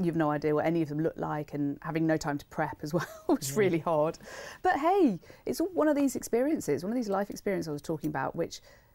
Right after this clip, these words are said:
Speaker 1: makes you stronger, and you, you think, "Okay, I'm probably never gonna do anything as hard as that again," until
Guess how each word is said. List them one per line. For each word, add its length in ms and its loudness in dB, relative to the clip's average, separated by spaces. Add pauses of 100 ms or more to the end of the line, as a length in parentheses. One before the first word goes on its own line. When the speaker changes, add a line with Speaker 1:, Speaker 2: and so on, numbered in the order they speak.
(100)
Speaker 1:
makes 160 0
you 100 -2
stronger, 680 2
and 160 0
you, 180 -8
you 120 -12
think, 240 -8
"Okay, 280 -4
I'm 200 -2 (240)
probably 340 -6
never 240 -2
gonna 160 -4
do 100 -4
anything 260 -4
as 100 -6
hard 180 -6
as 100 -8
that 140 -4
again," 260 0 (320)
until 640 4